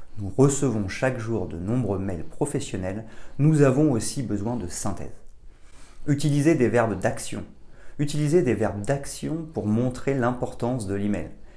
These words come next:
Les verbes d'action tels que participer, réserver, acheter ou télécharger peuvent inciter les destinataires à ouvrir l'email pour en savoir plus. Faites une promesse.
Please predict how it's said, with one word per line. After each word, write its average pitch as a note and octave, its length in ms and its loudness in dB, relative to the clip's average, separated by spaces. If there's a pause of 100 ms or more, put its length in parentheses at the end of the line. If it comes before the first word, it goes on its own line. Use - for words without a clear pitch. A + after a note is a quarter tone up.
(300)
Les F#2+ 100 -2
verbes G2+ 280 2
d'action B2 440 2
tels A2 200 0
que G#2+ 100 -2
participer, B2 840 -2
réserver, A2 640 2
acheter G#2+ 520 0
ou F#2 140 -4
télécharger A#2+ 680 0 (300)
peuvent C3 180 4
inciter C#3+ 540 2
les C3 100 0
destinataires G#2+ 600 -2
à - 20 4
ouvrir A2+ 420 2
l'email A#2+ 520 -2
pour A#2 240 -2
en G#2+ 100 2
savoir G2+ 340 -2
plus. - 320 -12 (600)
Faites - 320 0
une A#2 120 2
promesse. - 640 -2